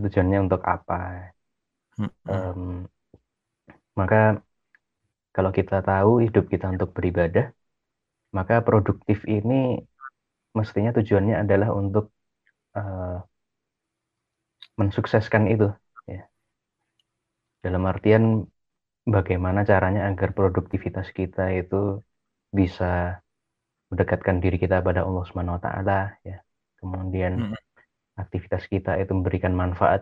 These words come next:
Speaker 1: bagi orang lain, ya. Dan yang terpenting memang sebenarnya aktivitas kita ini bagaimana caranya, kalau tadi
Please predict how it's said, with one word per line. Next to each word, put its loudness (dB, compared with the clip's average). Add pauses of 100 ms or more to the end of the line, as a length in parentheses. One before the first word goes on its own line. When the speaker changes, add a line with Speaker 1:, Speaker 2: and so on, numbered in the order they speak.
Speaker 1:
bagi -4
orang -6 (120)
lain, 0 (400)
ya. -14 (1800)
Dan 0 (100)
yang 0
terpenting 4
memang 6 (100)
sebenarnya 2 (600)
aktivitas -2
kita -2 (140)
ini -2 (280)
bagaimana 0
caranya, -2 (680)
kalau 0
tadi 2